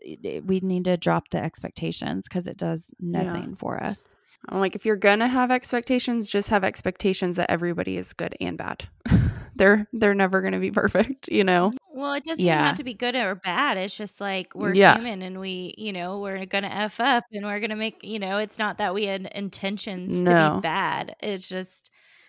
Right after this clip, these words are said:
Speaker 3: it's just
Speaker 2: Exactly.
Speaker 3: life, you know? So,
Speaker 1: Yeah.
Speaker 3: um,
Speaker 1: I think it would be really nice if pe-, <laughs> if people could just assume the best
Speaker 2: Yeah.
Speaker 1: in people. And I know that's easier said than done, but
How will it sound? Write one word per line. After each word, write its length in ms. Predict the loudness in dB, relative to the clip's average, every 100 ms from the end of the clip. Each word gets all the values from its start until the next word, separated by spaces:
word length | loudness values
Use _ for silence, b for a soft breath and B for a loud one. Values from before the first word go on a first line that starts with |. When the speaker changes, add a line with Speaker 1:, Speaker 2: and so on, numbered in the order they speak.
| b b b _ -4
Speaker 3:
it's 80 | -2
just 20 |
Speaker 2:
Exactly. 500 | 0 0 0 0 -2
Speaker 3:
life, 500 | 0 -2 -4 -10 -20 _
you 160 | -14 -12
know? 320 | -10 -10 -12
So, 560 | -14 -8 -4 -4 -4 -8 _ _ _
Speaker 1:
Yeah. 320 | -4 -2 -2 -6 -4
Speaker 3:
um, 40 | 0
Speaker 1:
I 100 | 2
think 400 | 2 0 -2 -10 -4
it 140 | -2
would 180 | 0 -2
be 500 | -4 -4 -2 -4 -6 -10 _
really 380 | 4 6 6 4
nice 580 | 0 0 -2 -4 -6 -10 -8
if 160 | -8
pe-, 280 | 0 2 2 -2
<laughs> 120 | -2
if 220 | -2 -2
people 340 | -6 -6 -4 -6
could 200 | -6 -6
just 280 | -8 -6
assume 360 | -6 -4 -6 -6
the 80 | -4
best 320 | 0 2 2
Speaker 2:
Yeah. 40 | -2
Speaker 1:
in 80 | -6
people. 460 | -10 -10 -8 -6
And 220 | -6 -8 B B B B B B B
I 80 | -2
know 140 | 0 2
that's 340 | 0 -2 -6 -2
easier 480 | -2 0 -2 -2
said 280 | -4 -6 -6
than 180 | -6 -4
done, 340 | -2 -2 -2
but 360 | -2 0 0 -2